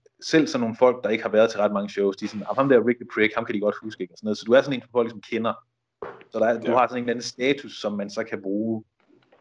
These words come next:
Speaker 1: øh, i nogle andre, øh, sammenhænge nu, fordi at, at, altså, der er jo ikke nogen,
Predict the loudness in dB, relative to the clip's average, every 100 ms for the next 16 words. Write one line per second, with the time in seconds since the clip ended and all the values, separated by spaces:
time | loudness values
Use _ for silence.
0 | _ -4 -2 0 -2 -6 -6 -2 0 2
1 | 4 4 4 0 -6 -6 -6 -6 -6 -4
2 | -4 -4 -2 -2 -4 -10 -6 -6 -6 -4
3 | -2 4 4 4 4 2 -2